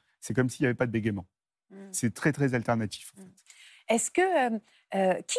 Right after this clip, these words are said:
Speaker 2: vous a finalement poussé entre ce, ce spectacle en C M deux, c'est ça, et en faire votre métier ? Qui, qui vous a dit, euh, enfin, ou qu'est-ce qui, qu'est-ce qui vous a poussé ?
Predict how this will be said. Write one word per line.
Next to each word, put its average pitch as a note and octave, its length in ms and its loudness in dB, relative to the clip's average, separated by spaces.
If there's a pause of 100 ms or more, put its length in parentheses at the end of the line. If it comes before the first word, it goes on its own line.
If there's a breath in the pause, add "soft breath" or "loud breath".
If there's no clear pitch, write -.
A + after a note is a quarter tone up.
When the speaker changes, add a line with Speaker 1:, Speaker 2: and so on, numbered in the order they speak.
Speaker 2:
vous A#3 200 4
a G3 100 6
finalement F#3+ 500 0
poussé G#3+ 380 -2
entre G3 400 0 (260 soft breath)
ce, G3 280 2
ce G#3 180 0
spectacle B3 580 0
en F#3+ 60 -4
C G#3+ 140 0
M G#3 200 0
deux, C#4+ 160 2
c'est B3 160 -2
ça, C4 240 0 (360 loud breath)
et G3+ 160 4
en G3+ 100 0
faire A#3+ 220 0
votre G#3+ 280 0
métier ? G#3 460 -2 (240)
Qui, - 160 -12
qui - 200 -2
vous A3 160 4
a F3 100 6
dit, F3+ 300 -4
euh, E3+ 220 2 (440)
enfin, F3+ 140 2
ou E3+ 120 0
qu'est-ce G#4 340 0
qui, - 180 -20
qu'est-ce E4 180 -2
qui C#4+ 100 -2
vous G#3+ 200 0
a F#3+ 60 0
poussé ? G3 400 -8